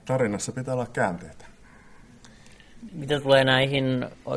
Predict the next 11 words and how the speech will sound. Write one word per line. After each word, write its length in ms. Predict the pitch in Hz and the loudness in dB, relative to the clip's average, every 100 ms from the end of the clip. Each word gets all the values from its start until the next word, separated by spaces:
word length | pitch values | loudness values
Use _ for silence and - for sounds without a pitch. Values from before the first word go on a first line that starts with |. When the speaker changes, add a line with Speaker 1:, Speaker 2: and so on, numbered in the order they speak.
| 120 | 0
Speaker 2:
onko 220 | 127 120 | 2 2
Stubb 260 | - 120 - | 0 -2 4
tehnyt 300 | 110 113 113 | 2 4 4
oikeita 340 | 110 110 107 | 4 4 2
valintoja 480 | 107 104 104 - - - - - | 2 2 0 -4 -6 -8 -20 -4
oma, 300 | 110 107 104 - - - | 0 2 2 0 -10 -10
niin, 140 | 110 - - - 117 - | -12 -14 -16 -14 -10 2
hallintoonsa, 640 | 123 110 107 - 113 123 - - - - | 4 4 2 -4 -6 -10 -16 -20 -20 -8
niin 440 | 110 113 113 117 - | -4 -2 -2 -4 4
tähän 320 | 120 123 120 | 4 6 2
on, 180 | 123 | -2